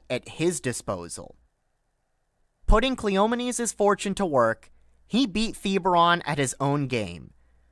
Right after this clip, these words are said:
outspending the Spartan warlord in the bidding war for new mercenaries, and raising the finest army money could buy.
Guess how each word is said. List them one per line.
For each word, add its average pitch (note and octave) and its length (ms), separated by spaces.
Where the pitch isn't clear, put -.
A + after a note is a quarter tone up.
outspending F#3+ 760
the E3 60
Spartan F3 500
warlord D3+ 720
in D3+ 120
the C#3 80
bidding D#3+ 380
war A#2 300
for C3 140
new C#3+ 200
mercenaries, A2 920
and E3 200
raising F#3+ 360
the D3 80
finest F#3+ 600
army C#3+ 380
money C3 360
could C#3 240
buy. G#2+ 340